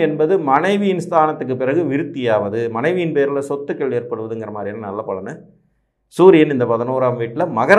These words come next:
லக்னக்காரங்களுக்கு உகரும் போது கொடுத்துருவார். அடுத்தபடியா பாத்தீங்கன்னா கும்பலக்னம். கும்பலக்னத்திற்கு பதினோராம் இடங்கிற தனுசுல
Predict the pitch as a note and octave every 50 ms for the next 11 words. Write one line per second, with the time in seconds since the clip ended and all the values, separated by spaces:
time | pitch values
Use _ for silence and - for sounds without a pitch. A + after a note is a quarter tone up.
0 | G#3 G3+ E3+ E3+ E3 D3+ D3+ D3 C#3 C3+ C3+ B2+ A#2 A2+ A2+ A2 G#2+ G#2 G2+ G#2
1 | G#2 G#2 G#2 - - - - - - - _ _ _ _ _ _ _ _ _ _
2 | _ _ _ _ _ _ _ _ _ _ _ _ _ _ _ _ _ _ _ _
3 | _ _ - B2+ D3 F3+ F3 F3 F3+ F3 E3 E3+ F3 F3+ F3 - G3 G3 G#3 G3+
4 | F#3+ F3 D3 A2 - - - - - F#3 G#3+ A3+ A#3 A3+ A3+ G#3 G3+ - G3 F3
5 | - G3+ G3 F3+ E3+ D#3+ F3 F3+ F3+ F3+ F3 E3+ D#3+ D#3+ E3 D#3+ D#3 D3+ D3 C3+
6 | C#3+ C#3+ C#3 B2+ - D#3 D3+